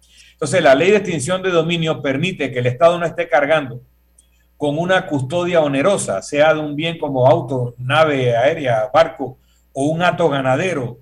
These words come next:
o un apartamento de lujo, <clears throat> sino que lo liquide y deposite ese dinero para que si el fallo definitivo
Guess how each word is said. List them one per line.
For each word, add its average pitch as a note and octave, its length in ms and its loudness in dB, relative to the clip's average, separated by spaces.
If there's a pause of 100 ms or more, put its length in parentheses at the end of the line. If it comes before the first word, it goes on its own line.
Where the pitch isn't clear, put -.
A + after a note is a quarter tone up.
(380)
o D3 140 -6
un F#3 100 -2
apartamento E3+ 720 -2
de F3+ 100 -4
lujo, F3 420 0 (240)
<clears throat> F#3+ 400 4
sino C#3+ 280 -2
que F3+ 120 0
lo F#3 140 4
liquide G3 440 -4
y D#3 60 -2
deposite C#3 580 -2
ese F#3 160 -2
dinero E3+ 420 -2
para C3+ 260 4
que B2+ 120 -2
si B2+ 140 -6
el B2 160 -6
fallo F#3+ 340 0
definitivo C3+ 760 -8